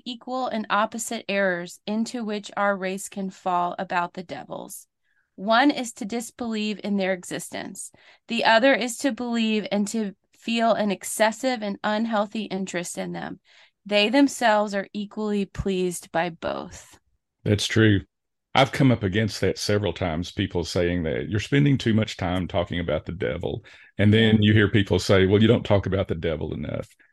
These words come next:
Speaker 2: Paul actually uses the term "this present darkness" to describe the spiritual reality that we face every day.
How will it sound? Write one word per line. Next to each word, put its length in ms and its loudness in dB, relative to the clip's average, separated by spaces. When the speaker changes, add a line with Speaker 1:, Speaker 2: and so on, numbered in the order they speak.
Speaker 2:
Paul 280 6
actually 300 4
uses 360 2
the 100 2
term 520 2
"this 220 2
present 500 -2
darkness" 720 -4
to 80 4
describe 460 4
the 80 0
spiritual 540 0
reality 560 -2
that 160 -2
we 120 -4
face 340 -4
every 180 -4
day. 300 -2